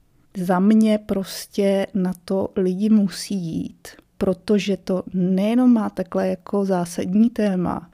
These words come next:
ale fakt se mi to strašně líbilo, jak to bylo udělaný. Přesně jako vyvážili ten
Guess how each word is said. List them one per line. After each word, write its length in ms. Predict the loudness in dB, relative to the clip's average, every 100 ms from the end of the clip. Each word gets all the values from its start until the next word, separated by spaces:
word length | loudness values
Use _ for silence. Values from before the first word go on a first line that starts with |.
| -6
ale 160 | -2 -2
fakt 380 | -2 -6 -4
se 140 | -4 -2
mi 120 | 0
to 120 | -2
strašně 760 | -6 -10 -6 -4 -4 -4 0 0
líbilo, 580 | 0 -2 0 2 2 -2
jak 200 | -4 -4
to 120 | -4
bylo 200 | -2 -4 -4
udělaný. 520 | 0 2 2 2 -2 -6 -16 _
Přesně 360 | -8 -6 -2 -4
jako 300 | -2 -2 -4 0
vyvážili 960 | 2 2 0 0 0 0 0 0 -2 -6
ten 300 | -6 -4 -4